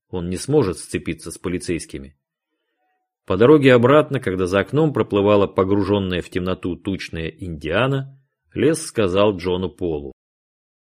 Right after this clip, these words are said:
"Когда мы вернёмся, первым делом станем искать новую работу или новые возможности. Распространи известие, что мы ищем действия,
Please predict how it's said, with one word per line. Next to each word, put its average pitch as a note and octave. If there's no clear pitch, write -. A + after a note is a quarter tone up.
"Когда G2+
мы A2
вернёмся, A2+
первым C3+
делом C#3
станем C3+
искать C3
новую C3
работу C3
или D#3+
новые B2+
возможности. E2+
Распространи C3
известие, A2+
что -
мы C3+
ищем B2+
действия, G2+